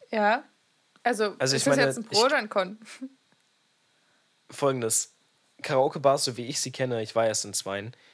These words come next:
Speaker 2: aber so wie ich sie kenne, sind halt legit so, dass ein Mensch sich dann einen Song aussucht und der geht dann alleine nach vorne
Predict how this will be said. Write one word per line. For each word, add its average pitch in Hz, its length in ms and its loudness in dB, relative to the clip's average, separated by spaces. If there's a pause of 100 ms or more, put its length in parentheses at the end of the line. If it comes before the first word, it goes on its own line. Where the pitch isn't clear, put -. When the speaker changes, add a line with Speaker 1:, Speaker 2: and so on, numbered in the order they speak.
(360)
Speaker 2:
aber 117 280 4
so 120 100 -4
wie 120 60 -6
ich 127 80 -2
sie 135 100 -4
kenne, 135 200 -2
sind 127 140 -4
halt 117 160 -2
legit 120 260 -4
so, 127 120 -2
dass 120 180 -2 (100)
ein 143 200 0
Mensch 139 240 0
sich - 180 -4
dann 117 160 -6
einen 139 180 0
Song 135 240 0
aussucht 123 460 -4
und 120 140 -10
der 117 80 0
geht 123 180 -4
dann 123 160 -4
alleine 123 460 0
nach 135 140 -4
vorne 123 440 -2